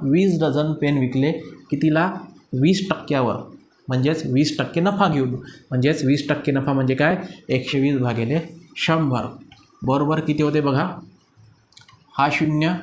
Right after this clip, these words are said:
याच्यासोबत कॅन्सल, हा शून्य, याच्यासोबत कॅन्सल. छप्पन गुणिले दोन,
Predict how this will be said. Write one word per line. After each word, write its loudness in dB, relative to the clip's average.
याच्यासोबत -2
कॅन्सल, 0
हा 0
शून्य, 0
याच्यासोबत -2
कॅन्सल. 0
छप्पन -2
गुणिले 2
दोन, 0